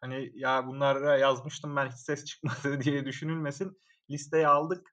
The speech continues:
E, bakalım, görüşeceğiz. Yine aklınıza gelenler olursa, e, Instagram hesabından yazabilirsiniz bize. Değerlendiririz.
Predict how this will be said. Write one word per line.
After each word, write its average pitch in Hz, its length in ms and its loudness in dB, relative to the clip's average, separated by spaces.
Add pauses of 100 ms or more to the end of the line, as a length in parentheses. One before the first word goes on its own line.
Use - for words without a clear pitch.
(120)
E, 131 140 -6 (340)
bakalım, 156 420 -2 (300)
görüşeceğiz. 147 800 -2 (160)
Yine 160 260 0
aklınıza 151 480 0
gelenler 156 360 2
olursa, 160 580 -4 (280)
e, 76 40 -12 (840)
Instagram 151 380 0
hesabından 139 720 0 (100)
yazabilirsiniz 135 680 -4
bize. 165 260 0 (360)
Değerlendiririz. 131 720 0